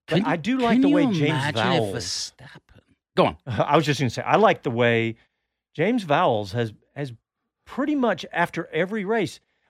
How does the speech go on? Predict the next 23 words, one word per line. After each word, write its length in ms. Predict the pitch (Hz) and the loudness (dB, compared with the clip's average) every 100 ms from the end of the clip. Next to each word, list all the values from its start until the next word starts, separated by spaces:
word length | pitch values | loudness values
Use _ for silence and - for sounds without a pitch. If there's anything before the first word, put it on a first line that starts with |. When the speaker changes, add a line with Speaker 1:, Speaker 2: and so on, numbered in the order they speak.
| _ | _
Speaker 1:
on 160 | 147 165 | 2 4
our 180 | 180 240 | 6 4
show 240 | - 208 | 2 2
live 480 | 196 165 226 139 98 | 4 4 4 2 0
stepped 420 | - - 190 220 | -8 -2 0 2
up 200 | 233 - - | 0 0 -4
and 160 | 127 110 | -6 -6
said, 520 | - 214 135 92 110 - _ _ _ _ | -4 -2 0 -2 -8 -18 _ _ _ _
"We 260 | 101 151 | 0 2
are 60 | 220 | 4
not 200 | 190 143 | 2 0
giving 180 | 151 151 | -2 0
up 160 | 156 | -2
on 140 | 120 110 | -2 -4
Sargent. 400 | 135 120 98 113 | -2 -4 -6 -10
We're, 480 | 113 165 196 175 - | -4 -2 -2 -6 -8
you 100 | 123 | -4
know, 140 | 113 | -4
we're 240 | 120 135 | -2 -2
giving 380 | 190 120 190 202 | -4 -4 -4 0
him 160 | 156 143 | 0 0
every 240 | 123 151 | -2 -2
shot 480 | - - 226 - - | -4 -4 -2 -6 -10